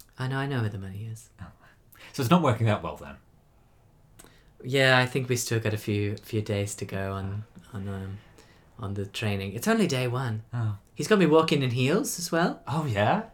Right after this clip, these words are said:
Speaker 1: Yeah, which I didn't really know was part of it. But,
Speaker 2: Yeah,
Speaker 1: um,
Speaker 2: I don't, I've never seen you in heels before.
Speaker 1: Mm. Yes, but, you know, the, you know, the first time that we went into the shop with heels, I
Speaker 2: Yeah.
Speaker 1: mean, maybe 'cause it was quarantine, or maybe it's because they were snobby,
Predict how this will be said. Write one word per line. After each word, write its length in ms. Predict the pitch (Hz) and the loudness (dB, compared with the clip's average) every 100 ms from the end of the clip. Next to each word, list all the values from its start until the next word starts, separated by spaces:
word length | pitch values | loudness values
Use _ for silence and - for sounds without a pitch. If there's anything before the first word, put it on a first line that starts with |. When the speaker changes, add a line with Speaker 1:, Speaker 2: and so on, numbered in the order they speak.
| - | -4
Speaker 1:
Yeah, 480 | 160 196 185 123 95 - - | 2 4 4 2 -2 -8 -10
which 140 | 131 | -4
I 100 | 143 | -2
didn't 280 | 135 135 127 104 | -2 -2 -4 -4
really 240 | 120 113 | -2 0
know 280 | 113 110 113 - | 2 0 -2 -6
was 160 | 110 | -6
part 260 | - 113 110 | -4 -2 -2
of 100 | 120 | -2
it. 200 | 170 175 | -4 -4
But, 100 | - | -2
Speaker 2:
Yeah, 160 | 165 113 | 0 0
Speaker 1:
um, 120 | 113 | -2
Speaker 2:
I 100 | 131 | 0
don't, 200 | 165 175 | 4 4
I've 200 | 165 135 | 4 0
never 180 | 147 123 | -4 -6
seen 200 | - 175 | 0 2
you 80 | 135 | 2
in 60 | 87 | 0
heels 240 | 80 76 | -6 -10
before. 280 | - 127 135 | -6 -2 0
Speaker 1:
Mm. 420 | 131 127 113 107 - - - - _ - - - - - | 0 0 2 0 -4 -18 -20 -20 _ -20 -20 -20 -12 -4
Yes, 280 | 113 110 | -2 -2
but, 300 | - 107 107 | -4 -4 -2
you 80 | 113 | -2
know, 120 | 113 123 _ - | -2 -4 _ -4
the, 80 | 139 | 0
you 40 | |
know, 100 | 151 | 0
the 80 | 156 | 2
first 260 | 170 185 180 | 2 2 2
time 180 | 175 165 | 2 4
that 140 | 151 | 4
we 80 | 147 | 4
went 140 | 151 | 2
into 140 | 147 139 | 0 -4
the 100 | 131 | -2
shop 340 | - 139 - | 2 0 0
with 120 | 139 131 | -2 0
heels, 420 | 135 139 170 175 | 2 4 2 0
I 60 | 107 | 0
Speaker 2:
Yeah. 40 | 123 | 2
Speaker 1:
mean, 240 | 110 110 - - - | 2 -2 -8 -8 0
maybe 280 | 127 147 | 4 4
'cause 200 | 143 143 | 4 2
it 40 | 135 | 2
was 120 | 117 | 0
quarantine, 800 | - 117 113 113 123 113 110 113 - - _ _ _ _ - | 0 2 2 2 2 2 2 0 -6 -20 _ _ _ _ -2
or 80 | |
maybe 400 | 113 110 110 113 | 2 2 4 2
it's 80 | 107 | 2
because 300 | - 113 107 | 0 -2 0
they 100 | 110 | 0
were 80 | 104 | 0
snobby, 540 | - 110 104 104 104 | -2 -2 2 0 0